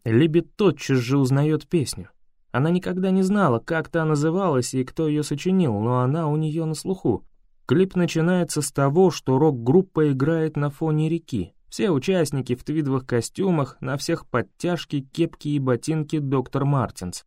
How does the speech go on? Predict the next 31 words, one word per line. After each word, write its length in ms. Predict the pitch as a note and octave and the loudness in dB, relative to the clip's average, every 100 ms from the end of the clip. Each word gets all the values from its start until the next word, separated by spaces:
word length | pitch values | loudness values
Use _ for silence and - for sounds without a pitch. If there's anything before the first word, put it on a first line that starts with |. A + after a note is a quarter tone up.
| _ | _
Их 200 | G3 - | -6 -2
много, 300 | G#3+ E3+ A#2 | 2 2 4
около 340 | D3+ D#3+ E3 | 2 4 2
десяти 480 | D#3 D#3 E3 D3+ D#3 | 2 -2 -4 -6 -6
человек. 600 | - D3+ D#3+ D3 F#2 - - _ _ - | -2 -2 0 0 -2 -6 -18 _ _ -2
В 100 | F#3 | -2
их 100 | F3+ | 0
числе 380 | D3+ C3+ D#3 D#3 | -2 0 -2 0
две 180 | C#3+ | 0
женщины, 520 | D#3 C3+ G2 - G2+ G#2 | 2 2 2 -2 -4 0
одна 300 | C3 C3+ B2 | 2 2 0
из 100 | - | -2
которых 400 | B2 C#3 B2+ C3 | -2 0 -2 -2
играет 360 | B2+ B2+ A#2 | 0 0 0
на 120 | C#3 | -2
скрипке, 560 | D3 - F#3 D#3 - G#2 | -4 -2 -4 -2 -4 -2
а 80 | G#2 | 0
другая 500 | B2 C#3+ F3 D#3+ D3 | 0 0 0 0 0
на 140 | C3 | -2
чем-то 380 | B2+ E3 C#3 C#3+ | -2 -4 -2 0
вроде 280 | C3+ C#3 B2+ | 0 2 2
барабана. 560 | C3+ D#3 D3 G2+ E2+ - _ _ _ _ _ _ _ _ _ _ _ | 2 0 0 -2 -4 -10 _ _ _ _ _ _ _ _ _ _ _
«Вот», — 460 | - G#3+ G#3+ - - _ _ _ _ | 0 2 2 -2 -6 _ _ _ _
говорит 420 | B2 B2 B2 A#2 | 2 4 4 2
Финн, 340 | - F3 E3+ - - - | -2 0 0 -2 -12 -8
останавливая 720 | C3 - B2+ C#3+ C3+ B2+ A#2 | -6 -2 0 0 2 2 0
кадр 360 | A2 D#3 D3 C#3 | 0 0 0 2
и 40 | |
указывая 560 | B2+ A2 C#3+ C3 C3 B2+ | 2 2 0 0 0 0
на 200 | B2 C#3 | -2 -4
экран. 340 | - G#2+ F#2 | -4 -6 -6